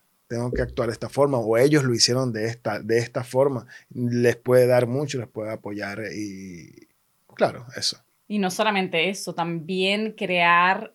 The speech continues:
Speaker 2: un espacio para que otras personas puedan compartir con
Speaker 1: Ujú.
Speaker 2: nosotros, eh, qué es lo que están haciendo o cómo actúan en cierto momento, o que podamos aquí, digamos, mm, hacer preguntas,
Speaker 1: Ujú.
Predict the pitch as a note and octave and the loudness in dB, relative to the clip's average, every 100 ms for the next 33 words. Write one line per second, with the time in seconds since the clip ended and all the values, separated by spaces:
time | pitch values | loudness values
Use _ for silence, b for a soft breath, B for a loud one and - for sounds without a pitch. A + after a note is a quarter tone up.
0 | _ F3+ F3+ F#3+ - _ - F#3 F#3+ - | _ -4 -4 -6 -8 _ 0 2 0 -4
1 | - G3+ G#3 A3+ _ - - F#3 E3+ E3 | -8 -6 -6 -8 _ -20 -2 0 2 0
2 | - F3 F3+ G#3+ E4+ E4 C4+ C4+ D4 C#4+ | -4 -2 -2 -2 -6 -6 -6 -6 -4 -2
3 | B3 B3+ B3+ A3+ G3+ F#3 G3 A3+ G#3 - | -2 -2 -4 -2 -2 -4 -4 -4 -4 -4
4 | G3+ G3+ G3+ A3 A3+ A3+ - _ F#3 F3+ | -4 -2 -2 -4 -4 -6 -14 _ -6 -4
5 | E3+ D#3+ C#3 B2 - _ _ _ B3 A#3+ | -4 -6 -8 -10 -18 _ _ _ 0 0
6 | A3+ A3+ G3+ G3 F#3 - G#3+ A3+ A#3 G#3+ | 0 -4 -4 -4 -4 -4 -2 0 0 0
7 | G#3+ G#3 F#3 F3+ A3 A#3+ B3 B3 A#3 A3+ | 0 2 0 0 0 2 0 0 -2 0
8 | G#3+ G3+ G3 G3+ F#3 F#3+ F#3 G3 A3 A3 | 0 -2 -4 -6 -6 -4 -2 -2 -4 -2
9 | G3 F#3 F#3 F#3 F#3 A3 D#4 D#4 G#3+ - | -2 -2 -2 0 2 2 2 -2 -4 -4
10 | B3 C4+ A3 D#3+ - F#3 F#3 F3+ G#3+ B3 | -4 -2 -4 -6 -8 -8 -6 -6 -6 -8
11 | B3 b b b b _ - G3 G3 - | -12 b b b b _ -8 -6 -4 -6
12 | F3 A3 B3+ C4 D#4 C4 A3 D4+ C#4 - | -6 -2 -4 -2 -4 -2 0 0 -2 2
13 | F#3 B2+ C3+ E3 | 2 2 -2 -4